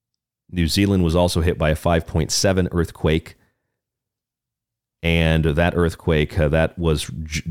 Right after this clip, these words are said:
just, uh, reported, uh, yesterday evening. There was another, uh, five point six in Romania, and New Zealand got struck with a six point one on the thirteenth. But, you know,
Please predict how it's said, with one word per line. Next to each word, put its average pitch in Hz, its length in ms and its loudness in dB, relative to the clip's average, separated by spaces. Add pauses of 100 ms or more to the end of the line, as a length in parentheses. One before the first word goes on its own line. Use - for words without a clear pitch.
just, - 480 -2
uh, 71 260 0
reported, 76 720 -2 (840)
uh, 73 440 2 (880)
yesterday 82 720 0
evening. 78 560 0 (1300)
There 78 220 0
was 78 180 2
another, 80 720 2
uh, 76 260 2
five 87 380 0
point 80 300 -2
six - 600 -2
in 80 220 0
Romania, 76 720 2 (640)
and 80 560 2
New 80 180 2
Zealand 85 440 2
got 78 220 0
struck - 320 -2
with 73 100 -2
a 80 60 0
six - 260 -2
point 82 280 -2
one 78 600 0 (720)
on 82 200 0
the 76 80 0
thirteenth. 85 720 -2
But, 120 300 -2
you 110 100 0
know, 98 320 0